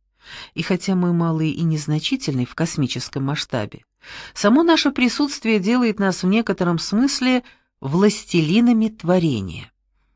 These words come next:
Чтобы понять Вселенную на самом глубоком уровне, нам нужно знать не только, как она себя проявляет, но и почему. Почему есть что-то, вместо того, чтобы не было ничего?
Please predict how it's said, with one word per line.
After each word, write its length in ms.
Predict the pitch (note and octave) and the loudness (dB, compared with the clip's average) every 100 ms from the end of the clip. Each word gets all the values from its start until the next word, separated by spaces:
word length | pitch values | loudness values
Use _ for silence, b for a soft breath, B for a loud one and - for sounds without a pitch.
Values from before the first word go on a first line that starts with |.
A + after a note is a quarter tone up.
| _ _ _ _ - | _ _ _ _ -14
Чтобы 300 | - E3+ D#3 | -4 -2 -2
понять 360 | D#3+ D3+ D#3+ E3 | -2 0 0 -2
Вселенную 600 | - C#3+ C#3+ F#3 F3 E3 | -4 -4 0 0 0 0
на 140 | D#3 | 0
самом 400 | D3+ F3+ E3+ D#3 | -2 0 0 0
глубоком 520 | C#3+ D#3+ D#3+ E3+ D#3+ D3 | 0 0 0 0 0 -2
уровне, 500 | A#3+ A#3+ G#3 G#3 G#3 B B B - | 0 2 2 2 0 B B B 2
нам 240 | G#3+ A#3 | 4 6
нужно 280 | A#3 G#3+ A3 | 4 4 2
знать 320 | G3 A3+ A3 | 4 2 2
не 120 | G#3 | 0
только, 360 | G#3 A#3+ A3+ A#3+ | 2 0 0 -2
как 460 | - A#3+ A3 C3+ C3 | 2 4 6 4 0
она 220 | B2 A2 | -2 -4
себя 340 | - C#3 C3+ | -4 -2 -2
проявляет, 880 | - E3 F#3 F#3 F#3 C#3 F#2+ - - _ _ _ _ - | -2 0 0 0 0 0 -2 -10 -20 _ _ _ _ -6
но 120 | C3+ | -4
и 100 | C3+ | -2
почему. 600 | G3 - - C4+ A3+ B2+ _ _ _ _ _ _ _ - | -4 -4 0 2 2 -2 _ _ _ _ _ _ _ -10
Почему 420 | C#3+ - E3 A#3+ | -6 -2 0 2
есть 300 | G3 G#3 F3+ | 2 0 0
что-то, 720 | - - - D#4 D#4+ A2+ E2+ _ _ _ _ _ - | -4 -6 -4 -4 -4 -8 -10 _ _ _ _ _ -10
вместо 460 | C#3 F3+ F#3+ - F3 | 0 2 0 0 0
того, 260 | F3+ A3+ | 0 0
чтобы 360 | C4+ - A#3+ A#3+ | -2 -2 0 4
не 160 | A#3+ | 2
было 160 | A3 A3 | 2 0
ничего? 640 | G#3+ G#3+ - A3 D#3 D#2+ | 0 0 -2 -4 -4 -8